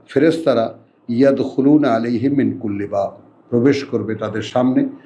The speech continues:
সকল দুয়ার দিয়ে। সালামুন আলাইকুম, নিরাপত্তার বারতা তোমাদের উপরে, বিমা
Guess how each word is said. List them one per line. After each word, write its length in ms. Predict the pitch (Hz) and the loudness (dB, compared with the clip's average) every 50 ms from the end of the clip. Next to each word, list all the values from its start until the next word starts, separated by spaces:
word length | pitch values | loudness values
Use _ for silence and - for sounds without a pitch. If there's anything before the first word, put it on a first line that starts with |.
| - _ - | -20 _ -18
সকল 480 | - - 139 139 139 139 127 110 101 | -6 -2 -2 0 2 2 2 2 0
দুয়ার 400 | 90 101 107 104 101 98 92 87 | -2 -2 -2 0 0 0 -2 -2
দিয়ে। 200 | - 104 101 101 | -4 -4 -4 -4
সালামুন 520 | 101 - 139 139 143 147 147 147 147 147 147 | 0 2 2 4 6 6 4 4 4 2 2
আলাইকুম, 800 | 139 139 135 135 135 135 135 131 135 127 127 120 101 92 95 - - _ _ _ _ _ _ _ _ _ _ _ _ _ _ _ _ _ _ _ _ | 2 2 2 2 0 -2 -2 -2 -2 0 0 0 -2 -6 -10 -18 -20 _ _ _ _ _ _ _ _ _ _ _ _ _ _ _ _ _ _ _ _
নিরাপত্তার 600 | 113 123 127 135 135 135 143 143 143 - 156 147 | 2 2 4 4 4 2 2 0 0 0 0 2
বারতা 420 | 135 139 131 139 143 147 143 160 151 | 4 4 4 4 4 4 4 2 2
তোমাদের 400 | 151 151 139 143 139 139 139 135 | 2 2 2 4 4 4 4 2
উপরে, 220 | 127 127 123 120 | 2 0 -2 -4
বিমা 440 | 113 117 117 120 117 110 107 104 98 | -4 -4 -4 -4 -4 -4 -4 -6 -8